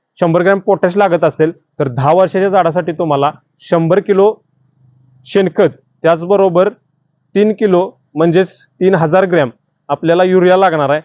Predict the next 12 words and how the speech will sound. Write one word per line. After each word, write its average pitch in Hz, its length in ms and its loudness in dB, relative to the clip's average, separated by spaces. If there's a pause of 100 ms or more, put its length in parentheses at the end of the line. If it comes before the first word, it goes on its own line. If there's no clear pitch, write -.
(320)
त्याचबरोबर 175 520 -2
सुपर - 500 -4
फॉस्फेट 202 480 -2
पण 214 180 -2
तीन 196 320 -2
हजार 180 280 0
ग्रॅम 185 260 -2
लागणार 156 280 0
आहे, 165 100 2
म्हणजेच 165 320 -2
तीन 190 220 -2
किलो, 156 280 -2